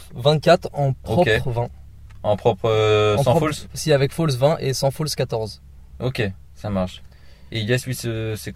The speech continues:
Speaker 2: c'est combien son, son record ? Je
Speaker 1: Ilyes,
Speaker 2: sais
Speaker 1: son
Speaker 2: pas.
Speaker 1: max, ça doit être dans les vingt aussi. Je sais même pas s'il en a fait un, un max, mais, euh, actuellement, je pense qu'en,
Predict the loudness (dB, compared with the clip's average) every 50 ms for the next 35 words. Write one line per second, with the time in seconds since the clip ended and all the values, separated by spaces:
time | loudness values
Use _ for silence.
0 | -12 -12 -14 -12 -10 -8 -8 -6 -6 -6 -6 -8 -8 -8 -6 -6 -6 -8 -8 -10
1 | -10 -10 -10 -10 -10 -8 -6 -6 -4 -2 0 0 0 0 0 0 0 2 2 2
2 | 2 0 -2 -4 -4 -2 -2 -2 -2 -2 0 -2 -2 0 0 0 0 0 -2 -4
3 | -4 -6 -4 -2 -2 0 0 0 2 0 0 0 -2 -4 -4 -2 0 0 -2 0
4 | 0 0 2 2 2 2 4 4 2 2 0 -4 -6 -6 -6 -6 -6 -6 -6 -6
5 | -4 -2 -2 -2 -2 -2 -2 -2 -4 -2 2 4 4 6 6 6 6 4 4 2
6 | 0 0 0 2 2 2